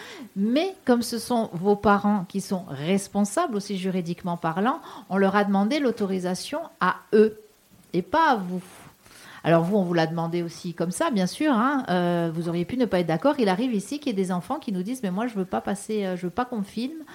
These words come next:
et je, ou alors je veux pas parler, je veux être là, mais je veux pas parler. » Eh bien, ça, c'est quelque chose qu'ici, on respecte et, euh, qu'il faut respecter partout.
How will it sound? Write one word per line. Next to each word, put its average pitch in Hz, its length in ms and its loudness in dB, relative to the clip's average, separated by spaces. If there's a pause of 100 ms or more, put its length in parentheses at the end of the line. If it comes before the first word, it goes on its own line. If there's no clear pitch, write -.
(220)
et 208 80 4
je, 214 120 0
ou 196 120 4
alors 233 180 6
je 226 100 -2
veux 208 100 4
pas 269 160 0
parler, 214 320 2
je 202 100 -4
veux 190 60 0
être 190 140 -4
là, 240 120 0
mais 247 120 0
je 185 40 -4
veux 190 80 -2
pas 202 140 -2
parler. » 185 420 -2 (440)
Eh 175 60 -2
bien, 196 140 2
ça, 294 160 0
c'est 285 160 -4
quelque 208 300 -2
chose 262 320 -4
qu'ici, 202 380 -10
on 262 80 -2
respecte 180 720 -8 (360)
et, 185 200 2
euh, 180 140 2 (120)
qu'il 190 140 -8
faut 208 140 -4
respecter 202 460 -2
partout. 185 440 -4